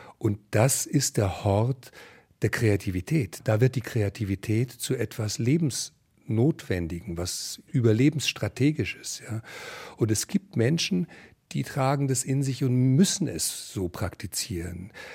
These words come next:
Die Tools, mit denen man kreativ ist, die verändern sich natürlich, weil wir in Abläufen, in technischen Entwicklungen, in gesellschaftlichen Entwicklungen drinstecken. Aber der Urgrund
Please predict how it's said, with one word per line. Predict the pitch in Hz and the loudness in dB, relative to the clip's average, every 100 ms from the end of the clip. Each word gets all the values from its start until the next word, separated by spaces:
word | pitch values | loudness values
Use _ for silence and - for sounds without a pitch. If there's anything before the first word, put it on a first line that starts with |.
| - - _ - | -18 -20 _ -6
Die | 110 - | -4 -2
Tools, | - 175 196 139 - | 2 4 4 4 0
mit | 104 104 | -2 2
denen | 107 107 | 2 2
man | 101 101 | 2 0
kreativ | - 107 92 - 113 - | -2 -2 -2 -4 -6 -6
ist, | 98 - | -8 -4
die | 107 | -2
verändern | 117 127 139 139 | -2 0 4 4
sich | 123 101 | 2 -2
natürlich, | 110 - 107 101 | -4 -2 -4 -2
weil | 101 101 | -2 -2
wir | 101 | -2
in | 113 110 | -4 -6
Abläufen, | 127 - 123 110 - 98 104 | -4 0 2 2 0 -2 -2
in | 98 98 - | -2 -2 -2
technischen | 110 - 110 113 | -4 -2 -2 -2
Entwicklungen, | 107 110 131 131 120 110 | -2 -2 2 2 4 2
in | 98 95 | 0 -2
gesellschaftlichen | 95 107 120 - 110 107 | 2 2 0 -4 -6 -4
Entwicklungen | 98 123 156 123 107 | -2 -2 0 0 0
drinstecken. | 101 92 90 - 87 - 85 - - - - - | -4 -6 -6 -6 -8 -8 -12 -14 -18 -18 -20 -16
Aber | - 104 | -6 -2
der | 104 - - | 0 -2 -2
Urgrund | 147 180 156 - 131 165 147 101 - | 2 4 2 0 2 4 4 0 -8